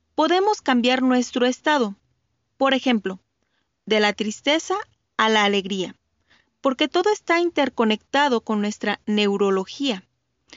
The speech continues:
Por ejemplo, intenta estar triste mientras escuchas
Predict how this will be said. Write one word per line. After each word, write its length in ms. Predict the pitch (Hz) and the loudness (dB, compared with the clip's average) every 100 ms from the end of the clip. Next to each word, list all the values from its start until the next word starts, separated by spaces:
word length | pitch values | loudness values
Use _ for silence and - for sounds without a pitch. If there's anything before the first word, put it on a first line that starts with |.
| - - _ | -20 -20 _
Por 160 | 339 | 0
ejemplo, 500 | 349 359 320 226 185 - _ _ - _ _ | 2 2 0 -2 -6 -10 _ _ -20 _ _
intenta 480 | 320 320 403 440 453 | -4 0 0 2 0
estar 280 | 440 - 349 | 0 0 -2
triste 600 | - 339 339 - 254 302 508 _ _ _ | -2 -2 -2 0 -2 -2 -6 _ _ _
mientras 480 | 240 247 233 233 233 | 0 2 2 0 0
escuchas 720 | 233 - 320 302 262 277 - | -4 -4 -4 -2 0 -2 -4